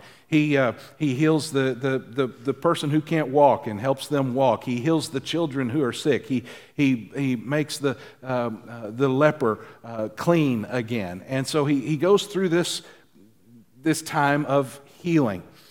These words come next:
And as he does these signs, these miracles,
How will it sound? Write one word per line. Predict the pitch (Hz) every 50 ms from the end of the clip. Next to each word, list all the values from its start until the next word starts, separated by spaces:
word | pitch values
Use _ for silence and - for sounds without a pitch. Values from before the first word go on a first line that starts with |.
| - - - _
And | - 160 151 143
as | - 165 196 220 214 -
he | 226 214
does | 156 180 170 165 160 - -
these | 156 151 139 131 - - -
signs, | - - 226 233 220 165 131 123 117 -
these | - 160 156 -
miracles, | - 196 226 233 214 156 123 - - 110 101 101